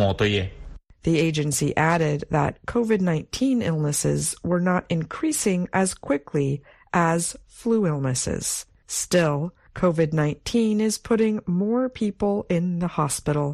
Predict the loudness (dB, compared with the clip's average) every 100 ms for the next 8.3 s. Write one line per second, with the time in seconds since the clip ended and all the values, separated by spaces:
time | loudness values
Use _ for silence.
0 | -8 _ _ -4 0 0 0 -2 0 0
1 | 2 -2 -8 _ _ _ -20 -10 0 2
2 | 2 2 2 2 2 2 2 2 4 2
3 | 2 4 2 2 -6 -14 -10 0 4 4
4 | 2 2 4 4 0 0 2 4 4 4
5 | 4 2 0 2 4 4 2 4 4 4
6 | 2 2 2 2 0 -12 -4 0 2 4
7 | 2 0 2 4 4 2 2 2 0 2
8 | 4 4 2